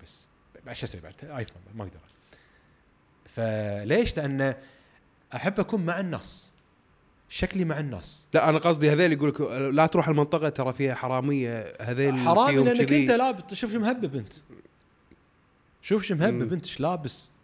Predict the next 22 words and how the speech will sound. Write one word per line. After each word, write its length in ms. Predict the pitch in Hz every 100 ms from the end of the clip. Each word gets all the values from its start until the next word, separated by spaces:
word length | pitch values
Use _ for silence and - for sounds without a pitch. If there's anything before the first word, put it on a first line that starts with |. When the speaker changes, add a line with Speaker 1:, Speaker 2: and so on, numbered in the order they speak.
| _ _ _ _ _ _ _ _
Speaker 1:
إيش 240 | - -
معطي 320 | 135 143 -
نفسك. 540 | 151 202 - 117 - - _ _ _ _ _ _ _ _ _ -
أكيد 400 | 123 - 226 127
يعني 360 | 107 98 107 101 92 107
حرامية 480 | 101 113 117 160 175
بيونك 460 | 131 185 240 - 101
يعني، 140 | 92
وين 100 | 139
ما 100 | 175
تكون 260 | - 214 123
يعني، 260 | 92 87
عرفت؟ 360 | 90 92 - 113
قاموا 140 | 113
يوصلون 300 | 135 - 165
حتى 200 | 147 165
في 80 | 165
بيوتنا 360 | 165 214 170 143
هني 160 | 185
إذا 140 | 127 110
أنت 180 | 117
قاعد 280 | 107 104 98